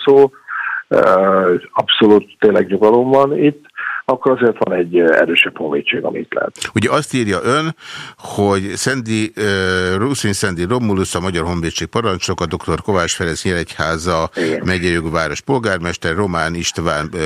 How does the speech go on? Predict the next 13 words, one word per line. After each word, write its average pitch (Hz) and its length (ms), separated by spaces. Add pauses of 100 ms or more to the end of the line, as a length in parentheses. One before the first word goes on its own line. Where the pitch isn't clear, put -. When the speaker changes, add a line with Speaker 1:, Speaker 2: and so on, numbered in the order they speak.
(100)
Speaker 2:
kormány 104 360
megbízott, 82 800
ö, 90 140 (340)
a - 80
Megyei 85 360
Védelmi 80 460
Bizottság 76 640
elnöke, 95 680
illetve 82 360
egy 73 260
dandártábornok, 80 1200
megyei 87 360
rendőrfőkapitány. 82 1120